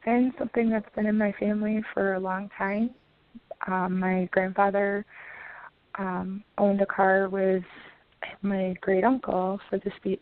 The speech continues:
or at the speedrome, and then when I was younger, my uncle used to race. He raced mini champs and then he raced sportsmen, um, at Berlin. And, um, the mini champs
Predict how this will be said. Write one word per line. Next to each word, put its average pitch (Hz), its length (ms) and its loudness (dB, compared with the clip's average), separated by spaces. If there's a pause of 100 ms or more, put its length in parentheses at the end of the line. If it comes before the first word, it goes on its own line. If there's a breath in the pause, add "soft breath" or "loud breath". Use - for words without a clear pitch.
or 185 160 2
at 190 140 0
the 190 100 0 (100)
speedrome, 190 680 0
and 185 200 -4
then 185 420 -2 (760 loud breath)
when 208 100 4
I 294 160 6
was 233 180 4
younger, 190 480 0
my 190 420 -4
uncle 233 340 0
used 185 320 -4
to - 100 -2
race. 214 320 -6 (180)
He 190 140 -4
raced 185 320 2 (120)
mini 196 220 -6 (100)
champs 185 340 -4
and 196 100 -2
then 185 100 -2
he 185 80 0
raced 185 320 0
sportsmen, 196 640 0 (960 loud breath)
um, 180 360 -2
at 196 180 2
Berlin. 190 520 0 (500 soft breath)
And, 180 600 -4 (160)
um, 180 240 -8
the 185 60 0
mini 190 280 0
champs 175 160 -4